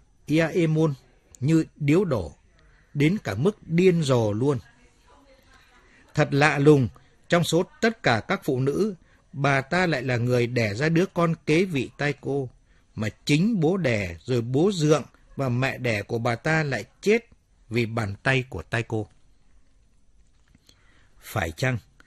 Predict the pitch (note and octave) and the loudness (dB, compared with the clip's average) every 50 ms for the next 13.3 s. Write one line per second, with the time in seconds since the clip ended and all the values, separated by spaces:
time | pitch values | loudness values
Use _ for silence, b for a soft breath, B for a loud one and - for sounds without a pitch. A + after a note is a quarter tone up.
0 | b b b b b b b C3 B2 A#2 A2 - - C3+ C3+ C#3 C#3+ - - - | b b b b b b b -6 -4 -2 -2 -2 -2 -2 -2 -2 -6 -6 -6 0
1 | - E3 E3 D#3+ - - C#3 C#3+ E3+ F#3 - - - C#3+ D3+ C#3+ C3+ B2 A#2+ A#2 | 2 2 2 2 0 -2 -2 -2 -2 -4 -6 -6 -4 -2 -2 0 0 0 0 0
2 | A2+ G2+ F#2+ G2 C3 D#3 D#3 C3+ A2 - A2 A2+ A2 A2 G#2+ G#2+ G2+ F#2+ A2 C#3 | 0 -2 -4 -6 -6 -4 -4 -4 -4 -4 -4 -4 -4 -4 -4 -6 -6 -6 -4 -2
3 | D3 D3 C#3 - - - F3+ G3 G#3+ b b b b b b b - A#2 G#2+ G2+ | -2 -2 -4 -6 -4 -2 0 0 -2 b b b b b b b -6 -4 -4 0
4 | G#2 C3 E3+ F3 D#3 C#3+ D#3+ D#3 E3+ A3 A#3 b b b b b b b b b | 0 0 0 0 2 2 2 4 2 0 -2 b b b b b b b b b
5 | - C#3 D3+ D3 - _ - - C3+ B2 A2+ A2+ - F3 F#3 F#3 F3 D#3+ C3+ B2+ | 2 2 2 2 2 _ 0 2 2 2 2 2 4 4 4 6 6 4 2 0
6 | C3 D3 F3+ F3+ F3 F#3 F#3+ F3+ - b b b b - A2+ A2+ - - - F3 | 0 0 -2 0 0 2 2 0 0 b b b b -4 -4 -4 -4 0 2 2
7 | E3+ - - D3+ C3 G#2+ F#2+ E2+ F#2 A#2 - F#2 F#2 F#2+ G#2 F#2+ E2 - _ _ | 2 2 0 -4 -4 -2 -2 -2 -4 -4 -6 -6 -6 -8 -8 -8 -8 -12 _ _
8 | - - _ _ _ _ _ - _ _ _ b b b b b b b - - | -20 -20 _ _ _ _ _ -20 _ _ _ b b b b b b b -2 0
9 | G3+ G3+ F3+ - C3+ A#2 A2+ B2 C#3 C3 - - A#2 C#3 D#3+ D#3 A#2+ F2 - _ | 0 0 0 0 -2 0 0 2 0 0 -2 -2 -2 0 0 0 0 -4 -8 _
10 | _ _ _ _ _ _ _ _ _ G2+ G2+ G2+ G2 G2 G2 F#2 - - C3 B2 | _ _ _ _ _ _ _ _ _ -8 -6 -4 -4 -4 -4 -6 -4 -2 -2 -2
11 | A#2+ A2+ G#2 F#2+ E2+ - - _ _ _ _ _ _ _ _ _ _ _ _ _ | 0 -2 -4 -6 -8 -10 -14 _ _ _ _ _ _ _ _ _ _ _ _ _
12 | _ _ _ _ _ _ _ _ b b b b b b b _ - - G#2+ F#2+ | _ _ _ _ _ _ _ _ b b b b b b b _ -6 -4 -2 -2
13 | E2+ - - C3+ C3 B2 | -2 -4 -4 -4 -4 -4